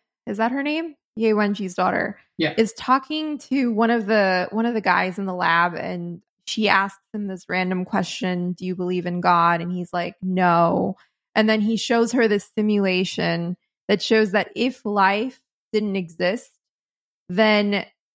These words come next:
Speaker 1: like, the earth probably wouldn't even have water on it.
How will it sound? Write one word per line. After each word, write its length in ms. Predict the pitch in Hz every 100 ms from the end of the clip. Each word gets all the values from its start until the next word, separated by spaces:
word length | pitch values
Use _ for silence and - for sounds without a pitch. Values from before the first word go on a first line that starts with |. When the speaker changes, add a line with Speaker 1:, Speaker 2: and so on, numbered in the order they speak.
| _ _ _ _
Speaker 1:
like, 240 | 208 208 196
the 160 | 208 -
earth 420 | 208 208 208 - _ _
probably 320 | - 196 196 196
wouldn't 240 | 190 190
even 160 | 180 180
have 320 | 180 170 -
water 420 | 160 170 170 180
on 140 | 196
it. 260 | 220 233 208